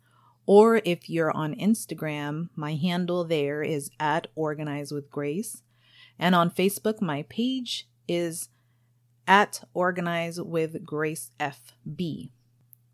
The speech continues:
Let's do a free consultation. Let me know what it is that you need help with. And if it's a component of overthinking, then, you know, we can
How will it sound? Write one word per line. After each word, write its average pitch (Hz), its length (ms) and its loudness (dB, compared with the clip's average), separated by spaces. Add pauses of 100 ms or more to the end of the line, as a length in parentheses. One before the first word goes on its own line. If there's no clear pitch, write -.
(200)
Let's 202 200 0
do 240 180 4
a 233 60 6
free 247 220 2
consultation. 214 920 4
Let 165 140 2
me 220 160 8
know 202 340 4
what 180 400 0
it 170 120 0
is 175 380 2
that 151 260 -2
you 170 380 -4
need 165 280 -2
help 170 340 0
with. 139 380 -2 (560)
And 156 520 -4 (580)
if 175 200 0
it's 180 140 0
a 185 40 -2
component 175 600 0
of 151 140 0
overthinking, 185 1080 4
then, 165 380 -2
you 170 160 -4
know, 165 140 0
we 170 180 -4
can 220 640 4